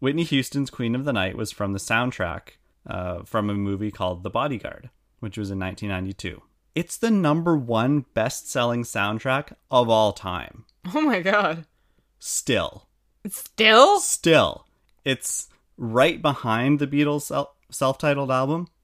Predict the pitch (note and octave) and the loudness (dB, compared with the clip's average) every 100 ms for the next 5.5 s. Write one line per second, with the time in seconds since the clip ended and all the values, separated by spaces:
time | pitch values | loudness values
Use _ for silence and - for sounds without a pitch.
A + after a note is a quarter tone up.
0 | _ - D#3 D#3 G3+ C3 C3 C3 A#2 A2 | _ -16 -6 0 4 6 6 2 2 0
1 | A#2 B2 A#2+ A2+ A2+ - G#2+ G#2 C3 F3 | 2 2 2 0 -2 -4 -2 0 -2 -4
2 | _ _ - - B2 A2+ A#2+ G#2+ G#2 - | _ _ -4 2 4 2 2 0 0 -10
3 | _ _ _ - A#2 A2+ A#2+ C#3+ D3 - | _ _ _ -8 -6 2 4 4 0 -4
4 | A#2 A#2 B2 C3 C#3 - A2+ - - A#2 | -4 -2 0 2 0 -2 -4 -4 0 2
5 | A#2 A#2 A2 G#2 G2+ | 4 4 2 0 -4